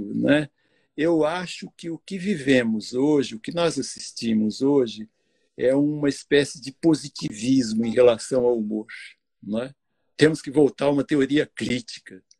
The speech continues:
para falar como Adorno falava antigamente, né? Temos que voltar a uma teoria crítica, porque as três grandes teorias do humor, é, é, que são, na verdade, teorias funcionais, não é? É, nós temos a, a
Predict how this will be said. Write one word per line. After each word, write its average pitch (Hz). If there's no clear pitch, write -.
para 117
falar 113
como 123
Adorno 113
falava 117
antigamente, 117
né? 131
Temos 143
que -
voltar 143
a 147
uma 151
teoria 139
crítica, -
porque 127
as 165
três 196
grandes 151
teorias 117
do 113
humor, 143
é, 117
é, -
que 170
são, 233
na 214
verdade, 202
teorias 214
funcionais, 123
não 135
é? 180
É, 110
nós 135
temos 117
a, 131
a 135